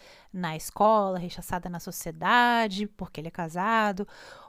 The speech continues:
ou se, eh, mesmo que tivesse a oportunidade de se casar com ele, ela não se casaria, porque naquele tempo a mulher casada não podia trabalhar e ela quer ser professora, então para ser professora ela tem que ser solteira. Nós não sabemos muito bem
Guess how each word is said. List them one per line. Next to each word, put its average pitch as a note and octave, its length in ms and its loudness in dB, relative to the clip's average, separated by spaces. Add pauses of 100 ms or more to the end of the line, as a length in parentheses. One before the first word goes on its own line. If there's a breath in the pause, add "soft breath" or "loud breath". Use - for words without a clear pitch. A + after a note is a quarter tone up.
(100)
ou A#3+ 140 6
se, G#3+ 560 -4
eh, E3+ 320 0
mesmo A3 320 4
que - 80 -8
tivesse F#3+ 320 -2
a - 20 -4
oportunidade F3+ 520 -4
de - 60 -12
se - 120 -4
casar F3+ 280 -4
com E3+ 300 -10
ele, E3+ 340 -6
ela G3 220 -2
não F#3+ 140 -4
se - 120 -10
casaria, F#3+ 480 -4
porque - 220 -4
naquele F#3+ 300 -2
tempo G3+ 320 -2
a - 20 -4
mulher F3+ 240 -4
casada F3 340 -2
não E3 120 -6
podia F3 200 -4
trabalhar A3 600 2
e G3 80 -2
ela F3 120 -4
quer - 140 -8
ser - 140 -6
professora, C4 680 0
então F#3 200 -8
para F#3+ 100 -4
ser G3 140 -6
professora F#3+ 520 -6
ela F3+ 120 -8
tem A3 160 -6
que - 60 0
ser A#3 260 -4
solteira. C#4+ 760 -4 (680 loud breath)
Nós D4 160 4
não F4 80 2
sabemos D4 460 2
muito C#4 420 4
bem G3+ 580 0